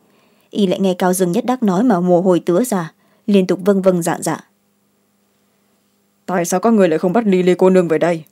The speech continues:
Speaker 1: Cao Dương Nhất Đắc đột nhiên lại nổi hứng.
Speaker 2: Nghe nói, nhan sắc của nàng ta bế nguyệt tu hoa, tướng mạo thâm trầm như là lạc nhạn.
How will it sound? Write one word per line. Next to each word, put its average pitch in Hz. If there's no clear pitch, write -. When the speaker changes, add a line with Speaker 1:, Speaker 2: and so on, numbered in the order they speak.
Speaker 1:
Cao 202
Dương 196
Nhất 226
Đắc 277
đột 196
nhiên 185
lại 165
nổi 175
hứng. 196
Speaker 2:
Nghe 180
nói, 185
nhan 175
sắc 247
của 175
nàng 165
ta 180
bế 175
nguyệt 214
tu 180
hoa, 175
tướng 208
mạo 185
thâm 202
trầm 175
như 190
là 170
lạc 175
nhạn. 165